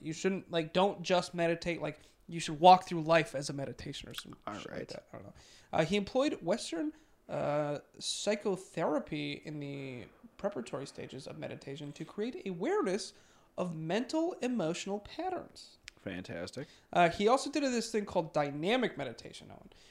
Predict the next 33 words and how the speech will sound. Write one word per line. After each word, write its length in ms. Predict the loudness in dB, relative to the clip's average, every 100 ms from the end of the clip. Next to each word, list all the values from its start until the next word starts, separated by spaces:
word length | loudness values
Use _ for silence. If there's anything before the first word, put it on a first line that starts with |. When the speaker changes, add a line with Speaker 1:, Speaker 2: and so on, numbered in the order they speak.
| _
Speaker 1:
which 140 | -2 -2
is 60 |
performed, 640 | -2 -6 0 2 4 2 -2 -12 -6
uh, 520 | -2 0 2 2 0 -4 -12 -6
with 380 | -4 -6 -18 _ _ _ _
closed 640 | -10 2 4 6 6 2 0
or 100 | -2
blindfolded 680 | 0 2 2 0 -2 -2 -2
eyes. 520 | -2 -4 -8 -14 -18 -18 _ _ -12
It 80 | -4
comprises 480 | 0 4 2 0
five 360 | -4 2 2 2
stages, 480 | -2 -4 -4 -6 -10 -16 -4
four 200 | 2 2
of 120 | 2
which 340 | 0 -2 -4 -12 -20 _ -4
are 80 | -4
accompanied 440 | -2 -6 -4 -2
by 140 | 0 0
music. 380 | 0 -2 -6 -14 _ _ _ _
You're 100 | -10
yelling 220 | -2 0 0
at 60 |
me 100 | -2
for 120 | -2
looking 220 | -2 -2 -4
at 80 |
Google 200 | -4 -4
Maps? 240 | -4 -4 -6
You'd 100 | -10
fucking 260 | -10 -10
texting 280 | -10 -12 -12
someone? 260 | -12 -10 -10